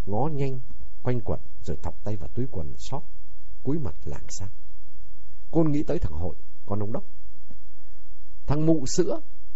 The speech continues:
Hội dạo này hay lại nhà con Thúy chơi lắm. Côn nghiến răng ken két.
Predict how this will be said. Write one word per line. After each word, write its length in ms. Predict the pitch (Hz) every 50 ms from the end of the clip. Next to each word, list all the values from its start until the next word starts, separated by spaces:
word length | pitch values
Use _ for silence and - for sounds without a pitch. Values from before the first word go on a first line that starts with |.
| - - - - -
Hội 240 | - 143 143 113 117
dạo 180 | 107 113 104
này 280 | 113 107 107 104 101 98 98
hay 140 | 113 156 175
lại 160 | 151 110 85
nhà 200 | 87 92 87 80 -
con 120 | 117 120
Thúy 220 | 131 - - 170 220 -
chơi 160 | - 139 135
lắm. 160 | 131 147 190 247 - - - - - - - - - - -
Côn 240 | - 135 143 143 127
nghiến 180 | 127 151 190
răng 220 | 214 202 151 139 131
ken 180 | - 135 190
két. 220 | - - 160 -